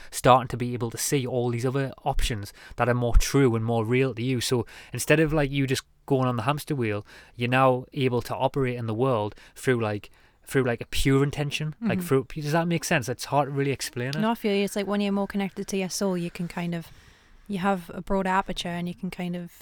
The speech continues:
Speaker 2: go, go about your day-to-day with more conscious choices.
Speaker 1: Yeah, but, and put it this way as well. Here's another one. Like, when you, when you're going at, when we're both going at this working environment now,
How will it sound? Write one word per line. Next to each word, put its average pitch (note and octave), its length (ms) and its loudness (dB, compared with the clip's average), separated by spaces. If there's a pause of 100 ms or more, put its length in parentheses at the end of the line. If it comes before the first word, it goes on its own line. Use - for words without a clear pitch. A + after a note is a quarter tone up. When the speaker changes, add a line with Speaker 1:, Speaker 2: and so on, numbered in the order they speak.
(880)
Speaker 2:
go, F#3+ 380 -2 (160)
go F#3+ 140 -4
about F3+ 260 -2
your F3+ 300 -6 (260)
day-to-day F#3+ 300 -4
with F3 120 -6
more F3+ 140 -2
conscious F#3 380 -6
choices. D#3+ 440 -10
Speaker 1:
Yeah, D3+ 200 -2
but, D3+ 160 -8
and D3+ 100 -4
put E3 140 4
it - 20 -4
this D#3+ 220 -4
way A#2+ 80 0
as A2+ 100 -2
well. B2+ 160 0
Here's B2 220 -4
another C3 180 -4
one. G2+ 240 -6
Like, A2+ 180 -8
when C#3 140 -4
you, D#3 220 -2
when C#3+ 160 -4
you're D#3 100 2
going D3+ 220 0
at, A#2 120 -10
when C3 220 -2
we're C3+ 160 2
both C#3 220 0
going B2 180 -2
at A#2 80 -8
this A#2 180 -8
working A#2+ 300 0
environment A2 420 -2
now, G#2 300 -6